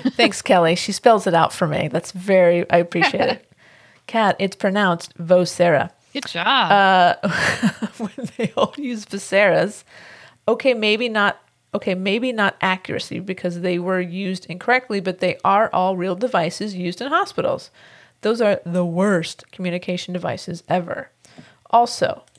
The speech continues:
Speaker 1: Cocaine Bear, Kat, do your co-hosts
Speaker 2: <laughs>
Speaker 1: not S S D G M? No, they do not, Kelly. Uh, why do you allow <laughs> that kind of negativity <laughs> in your life?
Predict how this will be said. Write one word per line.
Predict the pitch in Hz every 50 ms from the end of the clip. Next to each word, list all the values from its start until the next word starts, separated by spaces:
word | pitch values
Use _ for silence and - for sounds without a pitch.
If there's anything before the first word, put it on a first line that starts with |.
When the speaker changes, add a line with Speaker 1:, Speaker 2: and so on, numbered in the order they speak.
| _ -
Speaker 1:
Cocaine | - 240 240 247 247 - 262 277 285 311 311 302 285
Bear, | 226 262 247 226 190 165 139 - 175 180 _ _ _ _ _ _ _
Kat, | - - - 269 285 277 226 - - - - - _ - 185
do | 190 226
your | 240 254 247
co-hosts | 247 - - 277 285 277 240 269 262 254 - - 190
Speaker 2:
<laughs> | -
Speaker 1:
not | 214 220 226 247 226 - -
S | 196 226 226 -
S | 254 233 233 -
D | 196 - 240 247
G | 226 233 262 254 254
M? | 247 269 277 247 180 104 - - _ - - _ _ _ -
No, | 196 208 247 262 269
they | 240 233 240
do | 202 233 233 226
not, | 208 196 196 - - - -
Kelly. | - - - - - 185 185 _ _ _ _ - - - _ _ _ _ _ _ _ _ _ _
Uh, | 185 190 180 180 180
why | - 196 190 190 202 233 269
do | 269 285
you | 277 285 285
allow | 254 247 233 220 226 226 226 220 -
<laughs> | 240 233 - - - -
that | 240 190 214 220 208
kind | - 247 226 240 226 214
of | 190
negativity | 190 208 214 190 220 214 - - 247 254 269 247 185 - 220
<laughs> | - 226 - -
in | 240 226
your | - - 226 202
life? | 220 214 220 220 214 190 160 - - - _ _ _